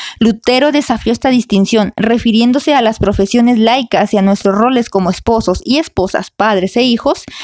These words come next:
como llamados. Los reformadores articularon una robusta doctrina de la vocación en la cual todo en la vida podía hacerse para la gloria de Dios.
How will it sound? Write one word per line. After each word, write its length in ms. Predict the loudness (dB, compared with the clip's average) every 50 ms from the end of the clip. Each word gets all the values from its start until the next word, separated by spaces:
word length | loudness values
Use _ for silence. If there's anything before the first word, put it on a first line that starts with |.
| -18 -18 -10 _
como 240 | 0 2 2 2 2
llamados. 640 | 2 2 2 2 2 2 2 0 -2 -2 -4 -6 -6 _ _ -20 -20 -10 _ -2
Los 140 | 0 2
reformadores 720 | 2 2 2 2 2 2 2 2 2 2 2 2 2 0 0
articularon 640 | -2 -2 -2 -4 -2 0 0 2 2 2 2 2 4
una 160 | 2 2 2
robusta 440 | 2 0 0 0 0 0 0 0 0
doctrina 520 | 0 -2 -4 _ -2 0 0 2 2 2
de 60 | 2
la 140 | 2 2 2
vocación 560 | 0 0 -2 -2 -2 0 0 0 0 0 0
en 80 | 0 0
la 100 | 0 0
cual 300 | 0 -2 -2 -2 0 0
todo 300 | 0 0 2 0 0 0
en 160 | 0 0 2
la 100 | 2 2
vida 300 | 2 2 2 2 2 0
podía 340 | 0 0 0 2 2 2 2
hacerse 380 | 2 0 0 -2 -2 -2 -2 -2
para 200 | 0 -2 0 0
la 140 | 0 0 0
gloria 300 | -2 -2 -2 -2 -2 -2
de 100 | -2 0
Dios. 320 | 0 0 0 -2 -6 -12